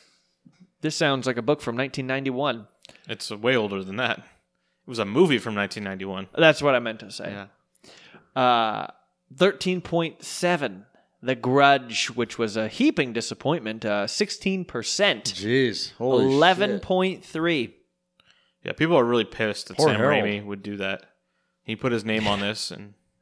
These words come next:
Speaker 1: <laughs> That's John Cho for the listener who doesn't know
Speaker 3: <laughs>
Speaker 1: Harold and Kumar.
Speaker 3: I, actually, I just watched Harold and Kumar the other day. <laughs>
Speaker 1: Uh, next, you have Frozen two at eleven point three as well.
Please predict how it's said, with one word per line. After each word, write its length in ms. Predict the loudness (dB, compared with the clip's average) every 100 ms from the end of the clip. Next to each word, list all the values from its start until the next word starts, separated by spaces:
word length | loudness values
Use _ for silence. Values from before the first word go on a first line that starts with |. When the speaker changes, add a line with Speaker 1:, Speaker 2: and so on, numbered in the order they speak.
| -20
Speaker 1:
<laughs> 420 | -20 -20 -20 -20
That's 280 | -2 0 0
John 420 | -4 4 4 4 0
Cho 340 | 4 6 6
for 180 | 2 -2
the 120 | 0
listener 460 | 2 2 0 0 0
who 40 |
doesn't 380 | 0 2 4 6
know 160 | 6 4
Speaker 3:
<laughs> 100 | 4
Speaker 1:
Harold 240 | 2 2
and 140 | -4
Kumar. 400 | 2 2 4 2
Speaker 3:
I, 120 | 2 2
actually, 420 | 0 -4 -4 -6
I 40 |
just 140 | -6 -6
watched 220 | -8 -6
Harold 160 | -10
and 80 | -10
Kumar 180 | -10 -8
the 80 | -6
other 220 | -6 -8 -8 -12 -4 -4
day. 60 | 0
<laughs> 80 | 4
Speaker 1:
Uh, 280 | 6 6 4
next, 340 | 2 2 2
you 80 | 2
have 100 | 2
Frozen 460 | 4 4 4 0 -6
two 400 | 0 0 2 0
at 100 | -2
eleven 520 | -2 2 2 2 -4
point 280 | -4 -4 -4
three 260 | 0 2
as 120 | 0
well. 340 | 0 -2 -2